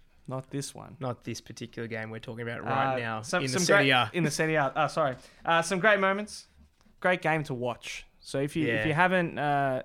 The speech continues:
Speaker 1: if you haven't seen this one,
Speaker 2: Dar-,
Speaker 1: to know what
Speaker 2: derbies
Speaker 1: it's
Speaker 2: are
Speaker 1: all
Speaker 2: always,
Speaker 1: about,
Speaker 2: yeah, they're always good,
Speaker 1: get
Speaker 2: aren't
Speaker 1: on
Speaker 2: they?
Speaker 1: that.
Speaker 2: Yeah.
Speaker 1: Um,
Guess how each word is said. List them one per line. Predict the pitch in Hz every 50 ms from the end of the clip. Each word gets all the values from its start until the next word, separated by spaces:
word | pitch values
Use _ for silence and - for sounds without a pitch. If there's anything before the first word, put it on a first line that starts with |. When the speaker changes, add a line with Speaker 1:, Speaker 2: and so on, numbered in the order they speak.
| - - _
Speaker 1:
if | - - 143
you | 160 156
haven't | 160 156 160 143
seen | - 143 139 139
this | 143 139 -
one, | 175 180 208 214 220 214 - - - - _ _ _ _ _ - _
Speaker 2:
Dar-, | - 156 156
Speaker 1:
to | 156
know | 156 170 180
what | 185
Speaker 2:
derbies | 180 175 156
Speaker 1:
it's | 131
Speaker 2:
are | 180
Speaker 1:
all | 165 160
Speaker 2:
always, | 147 120 135
Speaker 1:
about, | 156 175 196 214 196 -
Speaker 2:
yeah, | 127 117 110 107 107 143 -
they're | 139 143 156
always | 160 151 127 110
good, | - - 113 107
Speaker 1:
get | 107 151
Speaker 2:
aren't | 147 143
Speaker 1:
on | 139 139
Speaker 2:
they? | 143
Speaker 1:
that. | 135 127 - - _ _ - - - _ _ _ _
Speaker 2:
Yeah. | - - 156 160 160 160
Speaker 1:
Um, | 160 160 160 156 -